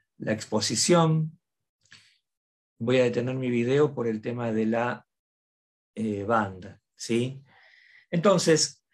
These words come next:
lo que les quería contar es que en el mundo y en la historia han existido un sinnúmero de sistemas de monedas locales diferentes al oficial que en periodos de crisis han permitido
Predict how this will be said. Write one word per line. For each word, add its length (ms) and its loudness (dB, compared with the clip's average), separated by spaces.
lo 140 4
que 100 6
les 100 6
quería 240 4
contar 300 2
es 120 0
que 300 0
en 100 0
el 160 -2
mundo 680 -2
y 100 -6
en 80 -6
la 80 -4
historia 760 2
han 140 -2
existido 640 0
un 220 -2
sinnúmero 760 0
de 360 -2
sistemas 540 -2
de 100 -2
monedas 440 -2
locales 460 -2
diferentes 640 -4
al 100 -2
oficial 540 -2
que 60 -10
en 140 -6
periodos 400 0
de 100 -4
crisis 640 -6
han 180 -2
permitido 840 -2